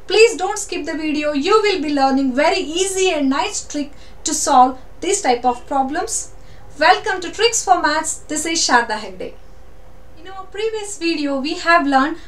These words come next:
how to find out square root of any perfect square. But in this video, I am taking imperfect squares to find out the square root.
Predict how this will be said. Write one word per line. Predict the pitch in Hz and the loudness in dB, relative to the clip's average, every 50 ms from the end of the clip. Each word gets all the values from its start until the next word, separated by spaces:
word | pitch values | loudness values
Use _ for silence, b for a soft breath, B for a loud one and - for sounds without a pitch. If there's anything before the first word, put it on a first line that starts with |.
| B - | B -4
how | - 302 339 392 403 403 | 2 4 6 6 6 4
to | 427 403 | 0 -2
find | - - 302 277 277 285 277 | 0 2 2 2 2 2 2
out | 262 262 269 262 | 2 0 0 -2
square | - - - 330 330 339 370 381 339 | -6 -6 -2 2 4 6 6 6 4
root | 302 285 254 - | 2 -2 -4 -2
of | - - - - | -4 -4 -4 -6
any | 302 302 320 370 381 381 | -6 -2 -2 -2 -2 -2
perfect | - - 330 349 381 381 392 381 370 - | -2 4 4 4 6 4 2 -4 -4 -6
square. | - - - 226 180 - - - - b b b b b b b b b | -10 -6 -4 -4 -4 -4 -6 -10 -14 b b b b b b b b b
But | - 294 285 - - - | -6 -4 -4 -4 -4 -4
in | 330 359 403 | -4 4 6
this | 466 480 523 - | 6 6 6 2
video, | 392 381 370 330 330 320 320 330 | -2 -2 -2 -2 -4 -4 -2 -2
I | 339 - 269 294 | -2 -2 0 0
am | 349 403 415 | 0 0 0
taking | - 403 277 262 - 277 277 294 294 294 | -2 -2 -2 -2 -2 -2 -2 -2 -2 -4
imperfect | 330 392 453 453 - 403 349 339 349 320 311 320 - | -2 -2 -2 0 2 4 2 4 2 -2 -6 -6 -8
squares | - - 285 262 247 254 254 - - - | -6 -2 0 0 2 0 0 -4 -6 -6
to | 302 277 | -6 -6
find | 262 277 254 240 233 233 | -2 0 0 0 0 0
out | 220 214 214 - | -2 -4 -4 -6
the | 220 226 | -8 -10
square | - - - 302 269 254 233 - | -10 -6 -2 0 2 2 2 2
root. | 165 160 - | -2 -4 -6